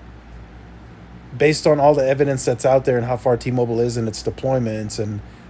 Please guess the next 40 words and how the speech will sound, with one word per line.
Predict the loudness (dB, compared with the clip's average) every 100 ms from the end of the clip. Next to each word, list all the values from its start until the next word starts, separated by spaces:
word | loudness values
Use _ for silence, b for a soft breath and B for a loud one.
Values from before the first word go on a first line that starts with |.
| -2
how | 0
much | 0 -2
further | 2 4 4 2
they | 0
will | 0 0
even | -2 -2
be | -2 2
after | 2 2 -2
the | -4
U | -2
S | -2
Cellular | -2 -2 0 -2 -2
integration, | -4 -6 -6 -6 -6 -8
I |
mean, | -6 -8 -8 -12 B B B B B B B B -20 -20 -20 -20 -20 -20 -20 -20 -20 -20 -20 -6
it's, | -4 -2 -4 -6 -8 -16 -20 -20 -20 -20 -20 -12
you | -6 -4
should | 2 4
also | 4 4 0
say, | -2 -2
"Okay, | -2 -2 -4
yeah, | -2 -2
T-Mobile, | -2 -2 0 0
maybe | 0 -2 -2
they | -4 -4
will | -4 -4
be | -6
first | -4 -4 -4
to | -8
six | -4 -6 -6
G," | -6 -4 -4 -6 -10 -16 -20 -20 -20 -20 -20 -20 -20 -16 -8
being | -2 0 0
how | -2
far | 0 0 2
behind | 0 -2 -4
the |
competition | -6 -6 -6 -10 -10 -10
is. | -10 -10 -10
I |
mean, | -8 -8 -10